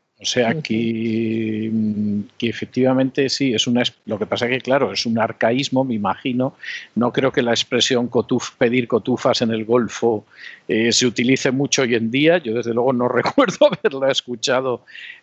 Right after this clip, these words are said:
Speaker 1: jamás, pero, pero vamos, eh, la expresión existe, ¿no?
Speaker 2: No, pero es curiosa porque habría que ver por qué cotufas y por qué en el Golfo.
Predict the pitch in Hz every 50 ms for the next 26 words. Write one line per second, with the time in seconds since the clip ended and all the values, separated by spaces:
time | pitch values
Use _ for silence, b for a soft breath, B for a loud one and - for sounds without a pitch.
0 | - - 95 - 110 120 139 151 165 175 175 - - _ _ - 110 110 107 113
1 | 110 110 110 110 113 110 113 110 104 101 - _ - 104 107 110 117 147 165 92
2 | 98 101 - - 95 95 98 98 98 104 - - - 110 - - 123 117 139 131
3 | - 151 180 - - - - 82 90 117 - _ _ - B B B B B -
4 | - 196 208 196 190 170 - - 175 - - - 202 196 208 214 214 214 - -
5 | 240 233 233 - _ - 180 170 160 - - 156 156 156 165 175 180 170 175 175
6 | 185 190 190 185 _ - - 160 147 156 156 - 190 190 - 202 202 - 226 226
7 | 220 - - 214 240 254 - - - 175 160 - 156 - - - 175 190 196 185
8 | 160 147 139 147 175 214 233 - - - 117 139 -